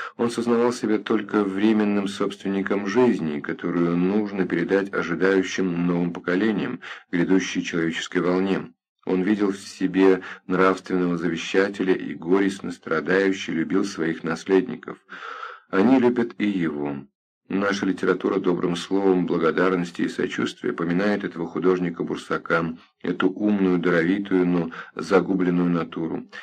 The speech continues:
этого человека, который родился на кладбище и в жизни свою много принес от смерти.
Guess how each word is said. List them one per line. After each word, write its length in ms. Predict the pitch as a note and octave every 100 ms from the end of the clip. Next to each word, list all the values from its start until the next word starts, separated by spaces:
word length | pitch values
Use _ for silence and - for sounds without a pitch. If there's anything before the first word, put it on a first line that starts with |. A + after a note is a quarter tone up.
| -
этого 300 | - G#2 G#2
человека, 500 | G2+ G#2+ G2+ G#2+ G#2+
который 340 | G2+ G2 F#2+ F2+
родился 420 | F2+ G2+ G2 -
на 180 | F#2 F2
кладбище 720 | F#2 F#2+ G#2 G2 - - F#2+
и 200 | - F#2+
в 80 | F2
жизни 320 | G#2+ A#2 A2
свою 360 | G2+ G#2 G2+
много 400 | G2 F#2+ G2 G2+
принес 480 | F#2 E2+ E2 F2 F2 -
от 140 | -
смерти. 640 | - D2 C#2+ - - B1